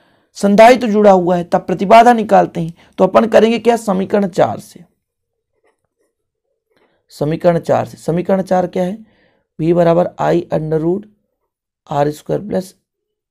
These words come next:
एक्स सी स्क्वायर, ठीक है ना, एक्स सी स्क्वायर। अच्छा, V बटे I बराबर हो गया under root आर स्क्वायर प्लस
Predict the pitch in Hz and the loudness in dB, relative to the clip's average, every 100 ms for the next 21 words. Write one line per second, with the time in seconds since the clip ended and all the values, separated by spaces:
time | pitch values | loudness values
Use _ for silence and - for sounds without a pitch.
0 | _ 156 - 151 139 131 - - - _ | _ -14 -12 -12 -10 -14 -14 -16 -16 _
1 | _ _ _ _ _ _ _ _ _ _ | _ _ _ _ _ _ _ _ _ _
2 | 214 277 214 - _ _ 147 151 - 139 | -6 -2 -4 -6 _ _ -10 -10 -10 -12
3 | - - - _ _ - 180 143 131 156 | -10 -16 -16 _ _ -4 -2 -2 -6 -4
4 | 220 220 226 240 - - 131 110 - _ | 0 2 2 0 -4 -6 -8 -8 -12 _
5 | _ _ _ 139 139 175 180 185 185 143 | _ _ _ -8 -6 -2 -2 -2 -4 -8
6 | 143 156 175 147 165 196 - _ _ _ | -8 -2 -2 -2 -4 -4 -8 _ _ _
7 | _ _ 143 147 170 165 180 160 214 196 | _ _ -4 -2 -2 -4 -8 -8 -6 -8